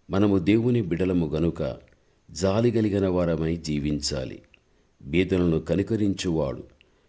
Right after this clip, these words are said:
యెహోవాకు అప్పిచ్చువాడని, వాని ఉపకారమునకు ఆయన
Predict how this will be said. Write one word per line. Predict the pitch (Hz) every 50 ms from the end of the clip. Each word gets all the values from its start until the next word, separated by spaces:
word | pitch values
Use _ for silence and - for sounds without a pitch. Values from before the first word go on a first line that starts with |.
| _ -
యెహోవాకు | - 82 87 87 98 117 127 123 113 104 98 92 85 - 87 67
అప్పిచ్చువాడని, | 65 69 - - 87 85 - - 85 78 76 73 71 69 71 73 80 82 80 - - _ _ _ _ _ _ _ _ _ _ _ _ -
వాని | 90 95 98 95
ఉపకారమునకు | 85 82 82 - 120 - - 117 123 123 120 113 110 107 98 85 - 90 78
ఆయన | 76 80 80 80 73 71 64